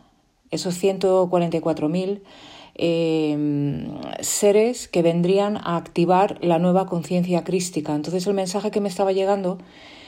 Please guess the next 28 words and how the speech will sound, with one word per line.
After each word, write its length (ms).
es 180
que 140
de 60
alguna 260
manera 540
la 600
conciencia 840
tal 240
y 80
como 240
está 300
en 80
estos 240
momentos 640
va 240
a 60
dar 160
un 100
salto, 640
va 160
a 60
hacer 200
un 120
flip. 400
Eh, 920
la 180
palabra 260
flip 360